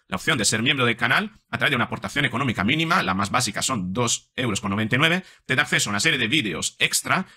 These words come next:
vídeos que te enseñan a identificar precisamente las estrategias de manipulación que utilizan medios de comunicación y políticos para obtener ventajas de ti, ¿eh?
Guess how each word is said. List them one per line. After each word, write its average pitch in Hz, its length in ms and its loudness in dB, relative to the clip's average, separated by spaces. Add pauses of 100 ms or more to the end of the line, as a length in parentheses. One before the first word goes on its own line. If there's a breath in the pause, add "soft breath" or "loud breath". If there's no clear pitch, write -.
vídeos 156 320 0
que 131 120 -2
te 131 120 -4
enseñan 113 500 0
a 110 60 0
identificar 110 540 -2
precisamente 127 520 -4 (380 soft breath)
las - 480 0
estrategias - 640 -2
de 117 100 0
manipulación 113 840 0
que - 180 -2
utilizan 135 560 -4
medios 165 220 0
de 139 80 -2
comunicación 117 500 -4
y 92 40 -4
políticos - 640 -4 (280 loud breath)
para - 540 0
obtener - 460 2
ventajas 165 640 0
de 170 120 -6
ti, - 340 -6 (220)
¿eh? 165 160 -4